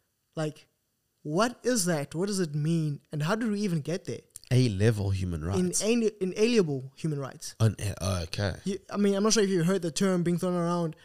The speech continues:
Speaker 1: a couple of times, but it meaning that you have rights that Jeremiah has and no one can take away from Jeremiah. Jeremiah is a human being.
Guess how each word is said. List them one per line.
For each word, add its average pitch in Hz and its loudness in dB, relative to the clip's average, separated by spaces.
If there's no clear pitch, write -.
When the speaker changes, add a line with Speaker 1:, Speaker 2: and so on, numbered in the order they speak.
Speaker 1:
a - -20
couple 180 -4
of 175 -4
times, 165 -4
but 180 -6
it 175 0
meaning 220 4
that 180 0
you 208 4
have 180 2
rights 202 0
that 170 -4
Jeremiah 190 2
has 185 4
and 160 -6
no 190 0
one 214 0
can 196 -4
take 190 0
away 180 2
from 170 -4
Jeremiah. 135 -10
Jeremiah 185 0
is 165 0
a 151 -4
human 180 0
being. 180 2